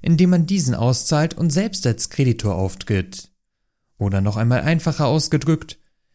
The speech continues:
wenn ein Kunde bei einem Online-Händler einkauft, hat der Händler eine Forderung gegenüber diesem Kunden. Das bedeutet, der Kunde schuldet dem Händler Geld für die gekaufte Ware.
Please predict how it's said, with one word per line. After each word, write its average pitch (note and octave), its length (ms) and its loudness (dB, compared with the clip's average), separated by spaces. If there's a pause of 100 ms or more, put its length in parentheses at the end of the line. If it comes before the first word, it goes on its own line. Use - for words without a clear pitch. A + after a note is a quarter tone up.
(140)
wenn F#3 140 2
ein F#3 160 2
Kunde F#3+ 360 4
bei C3+ 140 0
einem F#2+ 300 0
Online-Händler A2+ 640 2
einkauft, B2 560 0 (220)
hat F#3 180 -2
der F3 60 4
Händler D#3+ 420 2
eine D#3+ 180 2
Forderung D#3+ 560 2
gegenüber D3+ 400 2
diesem F#2+ 300 0
Kunden. F#2+ 600 -2 (580)
Das - 160 -4
bedeutet, G2 480 -2
der G2+ 80 -2
Kunde A2+ 400 2
schuldet F#3 360 2
dem F3+ 120 2
Händler D3+ 340 0
Geld A2+ 300 0
für F3 120 0
die D3+ 120 0
gekaufte E3+ 560 -2
Ware. G#2+ 540 0